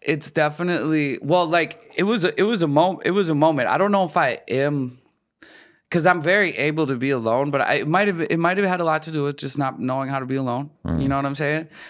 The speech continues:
Speaker 1: But I felt like it was, like, a thing because, like, literally, it might have just been because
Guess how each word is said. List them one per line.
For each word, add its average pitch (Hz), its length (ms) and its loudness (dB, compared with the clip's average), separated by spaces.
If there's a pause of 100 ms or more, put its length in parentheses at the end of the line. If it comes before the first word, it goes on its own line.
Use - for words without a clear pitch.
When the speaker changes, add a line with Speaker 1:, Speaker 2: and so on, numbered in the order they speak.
(200)
Speaker 1:
But 131 420 2
I 151 120 6
felt 165 240 2
like 147 180 2
it - 20 0
was, 131 120 -2
like, 131 120 -2
a 117 40 -8
thing 135 200 -2
because, 120 360 -6
like, 117 200 -2
literally, 135 400 -2
it 147 80 0
might 156 220 4
have 175 100 -2
just 151 200 -2
been 143 180 -2
because 123 540 -6